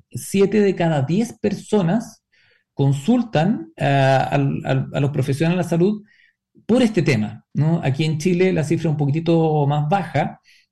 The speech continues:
Eh, también dentro de este estudio que nosotros realizamos el año pasado, vimos que las personas que s-, que murieron por suicidio en Chile, más o menos el sesenta por ciento de ellas había acudido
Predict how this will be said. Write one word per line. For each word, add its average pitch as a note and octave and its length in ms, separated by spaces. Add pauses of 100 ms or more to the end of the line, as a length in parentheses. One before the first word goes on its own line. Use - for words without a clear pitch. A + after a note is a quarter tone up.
Eh, C#3 240
también C3+ 340
dentro E3 240
de E3 40
este - 100
estudio D#3+ 240
que D#3+ 80
nosotros D#3 340
realizamos D3+ 1000
el C#3 100
año D3+ 180
pasado, D#3 480 (360)
vimos F3 280
que E3+ 160
las D3+ 200
personas E3+ 520
que D#3+ 120
s-, D3+ 220 (440)
que C#3 280
murieron F3+ 580
por F3 200
suicidio F#3 420
en F3+ 120
Chile, F#3 380 (320)
más F3 240
o F3 60
menos F3 300
el D#3+ 120
sesenta A3+ 500
por G#3+ 220
ciento G#3+ 340
de G3+ 220
ellas G#3+ 400 (340)
había F3 320
acudido G3+ 760